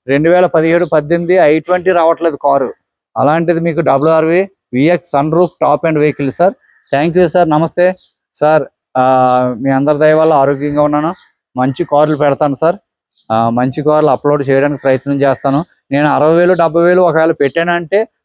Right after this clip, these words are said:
అది, ఆ, నా ఇన్స్‌పెక్షన్‌లో ఓకే అయితే మంచి కారు అయితే నేను పెడతాను. అలాగే సెకండ్ హ్యాండ్ కారు కూడా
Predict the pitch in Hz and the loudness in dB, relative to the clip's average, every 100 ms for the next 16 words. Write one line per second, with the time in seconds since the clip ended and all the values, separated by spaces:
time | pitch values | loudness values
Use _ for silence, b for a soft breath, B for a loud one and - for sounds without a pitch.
0 | - 139 160 - _ _ _ _ _ 123 | -4 0 0 -2 _ _ _ _ _ -2
1 | 123 123 123 139 156 151 - 165 - 180 | 0 0 0 0 0 -2 -4 -6 -2 0
2 | 165 160 - 185 165 170 196 190 147 156 | 2 0 0 0 0 0 0 0 -2 -4
3 | - 175 190 190 180 185 185 160 151 143 | -6 -2 2 2 0 -2 -4 -2 -2 -2
4 | 165 185 b b - 135 170 190 - 160 | -2 -4 b b -4 -2 0 0 0 -4
5 | 147 185 190 185 185 180 165 180 190 | -2 -2 0 0 0 0 0 0 2